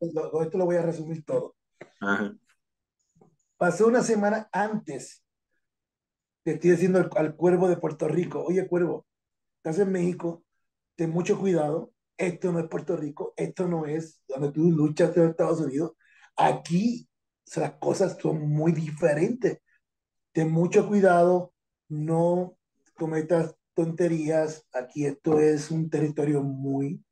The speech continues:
Speaker 1: pero muy, este, estricto
Speaker 2: Ujú.
Speaker 1: y muy difícil, difícil".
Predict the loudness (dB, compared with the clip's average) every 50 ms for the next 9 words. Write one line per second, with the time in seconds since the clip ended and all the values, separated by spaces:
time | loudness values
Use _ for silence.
0 | _ -12 -12 -10 -10 -10 -10 -10 -10 -10 -12 -14 -14 _ _ _ _ _ _ _
1 | _ _ _ -16 -14 -14 -14 -14 -14 -12 -10 -10 -10 -10 -12 -16 -20 -20 -20 _
2 | 0 2 2 2 2 0 0 0 0 0 -4 _ _ _ _ _ _ _ _ -4
3 | -4 -4 -2 -4 -4 -6 -6 -8 -12 -14 _ _ _ _ _ _ _ _ _ _
4 | -2 0 0 2 2 2 4 4 4 4 2 2 0 0 2 2 0 -2 -4 -6
5 | -6 -6 -6 -6 -10 -14 _ _ _ _ _ _ _ _ _ _ _ 0 2 2
6 | 2 2 4 4 4 4 2 0 -6 -6